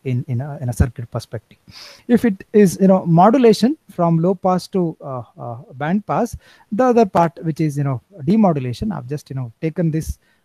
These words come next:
uh, block diagrams directly in order to save, you know, some time. So, uh, we have extracted, I mean, we have written this block diagram based on equation number seven. If you can recollect, we have written this x L of t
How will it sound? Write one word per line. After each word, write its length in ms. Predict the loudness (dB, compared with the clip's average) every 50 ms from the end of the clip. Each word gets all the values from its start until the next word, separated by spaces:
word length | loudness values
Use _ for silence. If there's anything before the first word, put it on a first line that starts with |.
| _ _
uh, 180 | -10 -10 -8 -8
block 300 | -6 -4 -4 -4 -4 -4
diagrams 340 | -4 -6 -6 -4 -6 -6 -4
directly 380 | -4 -4 -4 -4 -4 -4 -4
in 60 | -4 -4
order 140 | -6 -6 -8
to 60 | -10
save, 320 | -8 -6 -4 -4 -4 -4
you 60 | -8 -10
know, 160 | -10 -10 -12 _ -20 -16
some 220 | -12 -10 -10 -10
time. 380 | -6 -4 -2 -2 -2 -2 -4 -6 _ -20 -20 -20 -20 _ _
So, 340 | -8 -2 -2 0 0 -2 -4 -8
uh, 220 | -8 -6 -6 -6 -8
we 180 | -6 -4 -2
have 200 | -2 -2 -4 -6 _ _ -10
extracted, 680 | -10 -8 -6 -4 -2 -2 -2 -2 -2 -2 -2 -2 -2 -6 _ _ _ _ _ _ _ _ -6
I 80 | -4
mean, 160 | -4 -4 -4 -4 -2
we 60 | 0 0
have 120 | 2 2
written 320 | 0 0 2 2 2 4 6
this 300 | 4 4 2 0 -8 -14 -8
block 340 | -4 0 0 0 0 0 0
diagram 420 | -2 -2 0 -2 -2 -4 -4 -4 _ _ _ _ _ _ -6
based 240 | -4 -2 -2 -2 -2
on 100 | -4 -4
equation 380 | -4 -6 -8 -10 -10 -8 -6 -6
number 200 | -6 -6 -6 -8
seven. 460 | -6 -2 0 0 0 -2 -4 -8 -12 _ _ -10
If 260 | -10 -10 -10 _ -12
you 140 | -12 -12 -12
can 260 | -10 -10 -10 -8 -6
recollect, 560 | -6 -6 -6 -4 -4 -2 -2 -2 -4 -6 -12 _ _ _ _ _ _
we 140 | -4 -2 0
have 280 | 0 0 -2 -4 -8 _ -8
written 380 | -6 -4 -2 0 2 2 4 2
this 340 | 2 0 -2 -4 -10 -12 _ -6
x 420 | -6 -6 -6 -8 -14 -16 -16 -18 _ _ _ _ _ _
L 180 | -2 0 2 4
of 240 | 4 2 2 _ -4
t 280 | -4 -2 -2 -4 -6